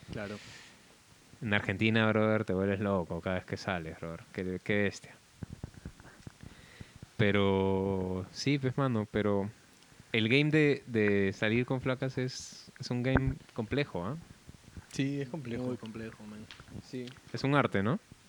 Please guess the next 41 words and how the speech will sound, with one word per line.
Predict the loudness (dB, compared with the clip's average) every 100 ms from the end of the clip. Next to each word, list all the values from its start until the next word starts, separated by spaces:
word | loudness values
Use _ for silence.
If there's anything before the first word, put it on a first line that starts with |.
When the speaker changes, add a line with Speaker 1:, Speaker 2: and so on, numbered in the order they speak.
| -20
Speaker 1:
Es | -16
un | -16 -14
arte. | -16 -18 -20 -20 -20 -20 -14 -12 -12 0
Speaker 2:
Pero | 4 6 4
tú, | 2 0 0
Speaker 3:
Es | -4
un | -2
arte | 2 4
y | 4
una | 4
Speaker 2:
tú, |
Speaker 3:
ciencia. | 0 -2 -6 -10 -14 -6
Speaker 2:
en | -2 2
tu, | 4 6
eh, | 4 2
experiencia, | -2 2 4 4 4 4 4
Arana, | 4 4 4 2
en | 2
las | 2
primeras | 2 2 2 2
salidas, | 2 2 2 -2 -12 -10
es | -6
como | -2 -2 0
que... | 0 0 -4 -10 -20 -20 -20 -20 -20 -20 -12
Es | -4
que | -2 -2 -6 _
yo | -8 -4
creo | -4
que | -2
es | 0
muy | 4
diferente... | 4 4 2 2
No, | -4 -6 -6
no | -8
sé, | -4 -4 -2
bro, | -4 -6 -10
corrígeme | -12 -6 0 0
si | 0
estoy | 2 4
equivocado, | 4 4 4 4 2
pero | -4 -4